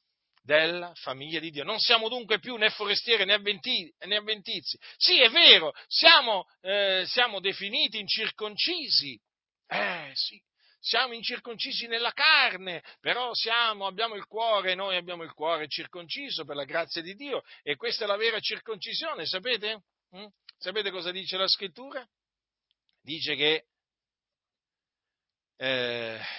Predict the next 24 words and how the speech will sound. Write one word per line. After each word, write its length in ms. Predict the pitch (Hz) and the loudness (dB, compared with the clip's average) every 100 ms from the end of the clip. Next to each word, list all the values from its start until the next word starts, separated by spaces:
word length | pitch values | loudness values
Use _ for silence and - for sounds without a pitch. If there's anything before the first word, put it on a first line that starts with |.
| - | -14
giudeo 420 | - 147 208 226 | -10 4 8 8
non 160 | 214 220 | 8 6
è 100 | 226 | 6
colui 340 | 233 233 240 | 4 -2 -2
che 140 | 208 214 | 6 6
è 80 | |
tale 300 | - 226 226 | 8 8 10
all'esterno, 840 | 208 208 - 254 269 247 247 226 196 | 10 8 6 8 8 8 2 0 4
né 240 | 190 233 | 6 6
è 40 | |
circoncisione 1000 | 220 - 214 - 196 180 175 151 190 185 | 4 -4 -6 -6 -10 -8 -6 -4 -4 -4
quella 340 | 180 180 180 175 | 0 2 4 2
che 140 | 180 | 4
è 40 | 170 | 2
esterna, 580 | - 220 240 143 98 | 4 4 4 2 -6
nella 240 | 110 131 147 | -12 -8 -4
carne, 420 | 190 185 120 113 | 0 0 -2 -12
ma 160 | 131 147 | -10 -8
giudeo 480 | 147 147 190 208 | -10 -8 -6 -6
è 100 | 180 | -8
colui 320 | 160 156 180 202 | -10 -14 -14 -10
che 140 | 165 | -6
lo 160 | 160 | 2
è 100 | 196 | 2